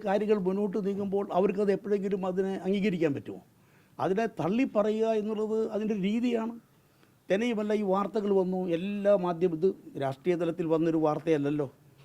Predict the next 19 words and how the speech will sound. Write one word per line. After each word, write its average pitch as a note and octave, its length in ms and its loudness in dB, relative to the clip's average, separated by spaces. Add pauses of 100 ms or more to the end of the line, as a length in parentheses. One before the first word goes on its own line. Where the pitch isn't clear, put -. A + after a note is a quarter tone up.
(500)
ഇതെല്ലാം E3+ 500 4
പുറത്തു E3 300 4
കൊണ്ടുവന്നത് D#3 680 4 (540)
മാധ്യമങ്ങളാണ്. C3+ 600 -4 (580)
പത്രമാധ്യമങ്ങളിൽ A#2+ 840 -4 (140)
വന്നിട്ടുണ്ട്, F2 460 -12
ദൃശ്യമാധ്യമങ്ങൾ, C3+ 880 -4
ഒട്ടുമിക്ക D3 580 -2 (420)
ദൃശ്യമാധ്യമങ്ങളിൽ A#2 840 -6
വന്നിട്ടുണ്ട്. G2 440 -14 (340)
മാധ്യമങ്ങൾ A#3+ 800 4
പുറത്തു G#3 320 0
കൊണ്ടുവന്നൊരു F3 460 0
വാർത്തയാണ്. C3+ 540 -8 (1040)
അപ്പോൾ E3 140 2
ഈ G#3 60 4
വാർത്തയ്ക്ക് G3 580 4
രാഷ്ട്രീയമായ F3 580 0
പശ്ചാത്തലമില്ല, C3+ 960 -8